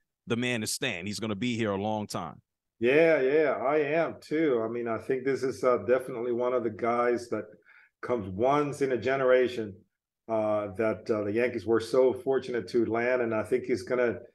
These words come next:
Speaker 2: end up playing most of his career, if not all his career, as a Yankee. And, uh, for person-, from personal experience, I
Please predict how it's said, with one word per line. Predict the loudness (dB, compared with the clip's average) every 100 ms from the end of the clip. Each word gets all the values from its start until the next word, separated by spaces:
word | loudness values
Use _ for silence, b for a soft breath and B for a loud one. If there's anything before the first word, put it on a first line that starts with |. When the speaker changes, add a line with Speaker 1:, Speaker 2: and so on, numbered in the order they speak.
| _ _ -6
Speaker 2:
end | 0 2
up | 2 2
playing | 0 2 0 -2 2
most | 4 4 2
of | 0
his | -2 0
career, | 2 2 2
if | 0 -2
not | 0 2
all | 4 4
his | 4 -2
career, | -6 -4 -2 -2
as | -2
a | -4
Yankee. | 0 0 0 -2 -4 -6 B _ _ 0
And, | 2 2 2
uh, | 0
for | 0 4 4 4
person-, | 2 2 0 -8 -2
from | 0 2
personal | 2 2 0 -4
experience, | -6 -2 0 0 -2 0
I | 2 2